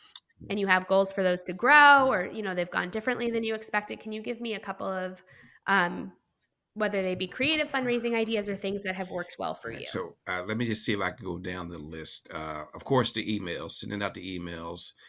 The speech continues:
Speaker 1: um, has been good.
Speaker 2: Direct
Speaker 1: Direct
Speaker 2: emails,
Speaker 1: email-
Speaker 2: not just social media.
Speaker 1: Yes, direct emails to people, just telling my story and explaining why, uh, determination is important to me.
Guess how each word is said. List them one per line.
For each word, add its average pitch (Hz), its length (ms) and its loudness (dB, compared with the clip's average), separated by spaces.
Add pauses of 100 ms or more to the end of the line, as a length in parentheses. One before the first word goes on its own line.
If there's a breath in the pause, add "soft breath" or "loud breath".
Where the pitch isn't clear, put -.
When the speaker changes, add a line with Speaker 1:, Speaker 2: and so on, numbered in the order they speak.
(300 loud breath)
Speaker 1:
um, 80 300 -2
has 78 240 -4
been 82 300 -8
good. 82 180 -6
Speaker 2:
Direct 254 300 4
Speaker 1:
Direct - 20 0
Speaker 2:
emails, 196 400 2
Speaker 1:
email- 180 80 -4
Speaker 2:
not 202 180 4
just 202 160 -4
social 196 260 -4
media. 185 200 4
Speaker 1:
Yes, - 100 2
direct 104 300 2
emails 104 420 0
to 95 120 -2
people, 92 400 -6
just 104 200 -2
telling 101 240 2
my 98 100 -4
story 85 640 -6 (480 loud breath)
and 87 160 -4
explaining 82 540 -6
why, 82 500 -8 (120)
uh, 78 340 -6 (840)
determination 85 760 -8
is 82 120 -8
important 80 400 -10
to - 80 -10
me. 80 420 -8